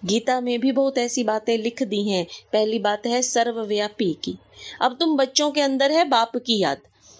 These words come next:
रचता बाप और साथ में बाप की रचना। सिर्फ बाप नहीं, उनकी रचना को भी याद करना पड़े। अपना धंधा धौरी भी करते हो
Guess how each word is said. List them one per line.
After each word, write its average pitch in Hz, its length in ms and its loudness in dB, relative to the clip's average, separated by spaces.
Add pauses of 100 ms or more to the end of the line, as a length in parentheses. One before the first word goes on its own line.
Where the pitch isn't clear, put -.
(140)
रचता 262 580 2
बाप 220 420 0
और 226 300 0
साथ 208 380 0
में 240 200 -2
बाप 175 280 -2
की - 340 -2
रचना। 233 420 -4 (680)
सिर्फ 339 360 2
बाप 254 380 0
नहीं, 285 400 0 (180)
उनकी 247 400 0
रचना 226 520 0
को 214 240 0
भी 233 200 -2
याद 220 280 0
करना 220 460 -4
पड़े। 180 300 -10 (600)
अपना 208 300 -2
धंधा 214 480 2
धौरी 220 380 0
भी 240 180 4
करते 214 440 0
हो 269 320 0